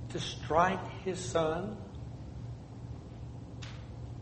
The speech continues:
Did Abraham and Isaac know of a last-minute reprieve? Abraham and Isaac proved themselves faithful to God.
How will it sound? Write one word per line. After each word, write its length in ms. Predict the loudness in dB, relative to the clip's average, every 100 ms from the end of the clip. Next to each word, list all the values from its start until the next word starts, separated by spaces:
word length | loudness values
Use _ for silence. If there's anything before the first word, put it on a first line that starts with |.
| -8 -8 -8 -10 -10 -8 -8 -8 -8 4
Did 200 | 4 6
Abraham 640 | 10 12 12 12 12 10 8
and 100 | 6
Isaac 600 | 8 10 8 8 4 4
know 480 | 8 12 12 12 12
of 140 | 10
a 60 | 6
last-minute 1040 | 8 8 10 8 6 2 -2 0 2 2 0
reprieve? 760 | -2 8 10 10 6 2 -2 -4 -8 -8 -8 -8 -8 -8 -8 -8 -8 -8 -8 -8 -8 -8 -8 -8 -8 -8 -8 -8 -8 -8 -8 -8 -8 -8 -8 -8 -8 -8 -8 -8 -8 -10 -8 -8 -8 -8 -8 -6 -6 -6 -4 2
Abraham 440 | 4 8 8 10
and 100 | 12
Isaac 460 | 12 12 12 10 4
proved 320 | 6 6 6
themselves 540 | 4 4 8 8 6
faithful 500 | 6 10 10 8 4
to 80 | 6
God. 560 | 10 12 12 10 2